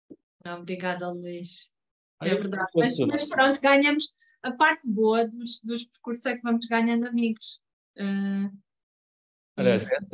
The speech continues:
Speaker 2: essa é a parte que vale a pena do percurso, né?
Speaker 1: É que
Speaker 2: E
Speaker 1: vale a
Speaker 2: eu
Speaker 1: pena, sim. É
Speaker 2: eu
Speaker 1: mesmo.
Speaker 2: vou até pedir pro Luís fazer um comentário, porque a gente esquece que a gente tá em Portugal, que não é um país muito grande em termos de pessoas, já temos poucas pessoas, né?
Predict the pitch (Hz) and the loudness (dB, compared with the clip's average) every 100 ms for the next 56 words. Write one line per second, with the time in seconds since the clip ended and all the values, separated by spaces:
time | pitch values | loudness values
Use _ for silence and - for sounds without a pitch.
0 | - 131 151 175 160 156 151 - 156 160 | 2 4 4 2 0 0 -2 -2 0 0
1 | 156 139 156 151 127 113 107 113 104 - | 0 0 0 -2 -4 -6 -6 -6 -6 -8
2 | 110 113 - 262 254 240 262 277 285 - | -8 -8 -4 -2 -2 0 2 2 2 -2
3 | 247 233 220 - 254 254 _ _ _ _ | 0 2 0 -4 -10 -10 _ _ _ _
4 | - 208 214 208 202 196 - - 127 139 | -4 -2 0 0 2 0 -4 -4 -4 -2
5 | 135 127 127 131 123 135 120 127 120 120 | -2 -4 -2 0 0 0 -2 -2 -2 0
6 | 127 127 127 135 131 135 - - 127 127 | 2 2 0 -6 -6 -6 -10 0 2 2
7 | 127 104 - 120 113 117 110 120 120 117 | -2 -14 -8 -6 -6 -10 -8 0 0 2
8 | 151 160 156 139 139 123 120 117 113 113 | 0 2 2 2 2 0 0 -6 -6 -4
9 | 113 107 110 110 107 107 101 - 123 147 | -4 -4 -4 -4 -4 -6 -8 -4 -2 0
10 | 120 107 107 107 - 131 127 120 - 110 | -2 -4 -8 -10 -8 -4 -4 -6 -8 -8
11 | 120 131 135 135 | -4 -2 -2 -4